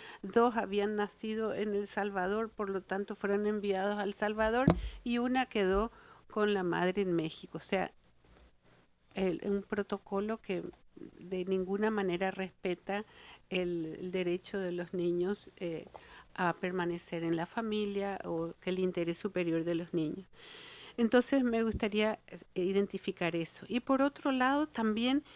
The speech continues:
identificar lo que terminaron los peticionarios de decir, eh, la impunidad,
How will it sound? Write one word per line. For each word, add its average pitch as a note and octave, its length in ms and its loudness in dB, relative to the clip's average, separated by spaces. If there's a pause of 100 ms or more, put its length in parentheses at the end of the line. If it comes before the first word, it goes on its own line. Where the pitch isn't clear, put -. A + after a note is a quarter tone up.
(120)
identificar A#3 880 0 (180)
lo A3 280 0
que A3+ 120 -2
terminaron G#3+ 720 2
los C4+ 120 -2
peticionarios A3+ 800 -2
de A#3 60 -2
decir, A#3 560 0 (500)
eh, G#3 200 2
la G#3 160 4
impunidad, F#3+ 720 2